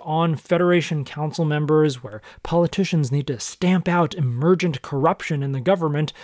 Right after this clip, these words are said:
you know, bad actors who are trying to take advantage of the generous social system in the Federation. But bringing this whole thing full circle to virtual TrekCon, this question from Pushkar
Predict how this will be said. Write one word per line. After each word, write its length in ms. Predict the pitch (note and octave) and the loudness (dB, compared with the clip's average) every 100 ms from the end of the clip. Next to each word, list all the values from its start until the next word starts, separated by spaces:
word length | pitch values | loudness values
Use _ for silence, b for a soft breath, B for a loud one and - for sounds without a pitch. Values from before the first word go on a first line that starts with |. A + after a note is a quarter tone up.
| B B B B B | B B B B B
you 100 | D#3 | -4
know, 80 | C#3 | -2
bad 300 | C3 D#3+ G3+ | 2 4 4
actors 460 | F#3+ G#3+ D#3+ A#2 - | 2 0 -4 -6 -2
who 80 | |
are 80 | D#3 | -2
trying 500 | - F3+ F3+ F#3 F3+ | 2 2 4 4 2
to 60 | F3 | 2
take 180 | F3 E3 | 2 0
advantage 580 | B2+ D3 G#3+ F3+ C3 | 0 0 0 0 -4
of 80 | C3 | -4
the 120 | B2 | -6
generous 520 | A2 D#3 C#3+ D#3 D3 - | -6 -2 0 0 0 0
social 400 | F3+ G#3 - C3+ | 2 2 0 -6
system 580 | C3+ A2+ B2+ A2+ A#2 - | -6 -10 -10 -10 -10 -6
in 260 | E3 D3+ C#3+ | -2 0 0
the 60 | |
Federation. 640 | C3 C3+ B2 D#3 G#3 - - _ _ _ _ _ _ _ _ _ _ _ _ _ b b | -2 -2 2 2 2 -4 -18 _ _ _ _ _ _ _ _ _ _ _ _ _ b b
But 140 | A3 | 2
bringing 600 | G3 E4 F4 C#4+ A3+ G#3 | 4 2 0 0 -2 2
this 480 | G3+ G3+ - - - | 4 2 0 -10 -10
whole 340 | - G#3+ A3 G#3 | -2 4 4 4
thing 260 | G3+ F3+ | 2 0
full 280 | - G3 G3 | 0 0 0
circle 560 | - F3 E3+ E3 D3 C3 | 0 0 0 0 -2 -2
to 180 | D3 | -6
virtual 580 | A#2 B2 E3+ E3 E3+ D#3 | -4 2 2 2 0 0
TrekCon, 800 | - - D3+ - A#2+ G#2 A#2 C#3 _ b b b b b b | 0 -4 -6 -6 -12 -12 -16 -18 _ b b b b b b
this 220 | D#3+ C4 - | -4 -2 2
question 640 | A#3 F#3 - A#2+ G#2+ D3+ | 2 2 -2 -12 -12 -14
from 200 | - C#3+ | -4 -2
Pushkar 480 | - D#3 - A#2 - | 0 0 -2 -14 -18